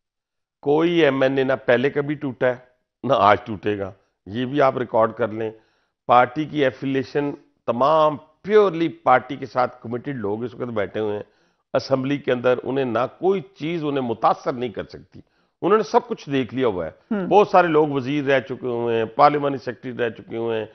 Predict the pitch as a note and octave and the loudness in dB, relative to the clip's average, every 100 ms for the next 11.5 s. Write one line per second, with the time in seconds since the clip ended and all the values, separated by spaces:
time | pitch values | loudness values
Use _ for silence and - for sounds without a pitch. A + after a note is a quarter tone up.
0 | _ _ - D3 D3 D3+ D3 - C#3+ D3 | _ _ 2 4 4 2 -2 -4 -8 -6
1 | C#3+ C#3 C#3+ - C#3 D#3 D#3 C#3+ A#2+ A#2+ | -4 -2 -2 -2 -6 -4 -2 0 0 0
2 | A#2 A2 - - G#2 F#2 - D3+ C3+ C3 | 0 -2 -6 -10 -4 -2 -2 -2 -4 -2
3 | E3 E3 C#3+ B2 A#2 A2+ G2+ A#2 A#2 G2+ | -4 -4 2 2 0 -6 -6 -6 -4 -2
4 | G2+ A2+ A2 - _ _ - C3+ C#3 - | 0 0 0 -4 _ _ 2 4 4 2
5 | C3+ C#3 C3+ C#3+ B2 B2+ C3 D#3 C#3+ G#2+ | -2 -2 -2 -2 -2 2 4 4 0 0
6 | G#2+ G#2 G#2 G2 _ _ - D3 E3 - | -2 -2 -4 -8 _ _ 0 2 0 2
7 | E3+ F3 A#2 D#3 G3+ F3+ F3+ B2 A2+ A#2+ | 2 2 0 -2 -2 0 0 2 4 4
8 | C3+ D3+ - C#3 C3 F3 F3 - G#2+ A2+ | 2 -2 0 2 4 6 4 6 6 6
9 | F#2 - _ - B2+ E3 F#3 C#3+ D3 G#3+ | 4 -2 _ -8 -6 -4 -4 -4 -4 -2
10 | A3 C#3+ C3+ C#3+ - C#3+ D3+ C3+ B2+ C3+ | 0 0 0 0 0 0 0 -4 -2 -2
11 | C3 C3 - A2+ C3 | 0 -4 -10 -12 -12